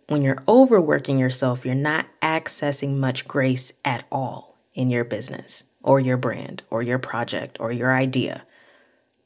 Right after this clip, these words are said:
You have to be in that work-rest balance. So when it comes to success, being fruitless means your business plan may be corrupted,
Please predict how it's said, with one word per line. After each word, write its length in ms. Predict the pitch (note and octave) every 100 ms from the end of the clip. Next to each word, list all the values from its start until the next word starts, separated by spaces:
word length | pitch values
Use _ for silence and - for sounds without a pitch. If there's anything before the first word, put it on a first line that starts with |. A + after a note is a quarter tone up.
| -
You 140 | D3+
have 300 | D3+ D#3+ D3
to 160 | D3 C3+
be 320 | B2+ D3+ F3
in 280 | - E3 D#3
that 200 | D3 A#2
work-rest 640 | C3 D3+ F3 - D#3 D#3 -
balance. 720 | C#3+ B2+ D#2 - - - - _ _ _ _ -
So 160 | C#3
when 200 | C3+ D3
it 120 | F#3
comes 300 | - A#3 A3
to 160 | - F#3
success, 800 | F3 C3+ - C3 D3 A3 - - - _ _ _ _ _ _ D#3
being 280 | D#3+ D3+ C3+
fruitless 1000 | - F#3+ F3+ C#3+ D#3 B3+ C#3 C3 - - _ -
means 280 | D#3 D3 C#3+
your 120 | C#3
business 440 | C#3 C3+ D3+ F#3
plan 440 | F3 - F#3 F#3+ F#3+
may 140 | D3+
be 180 | C#3+ C3
corrupted, 680 | - B2 A#2+ C#3+ - A3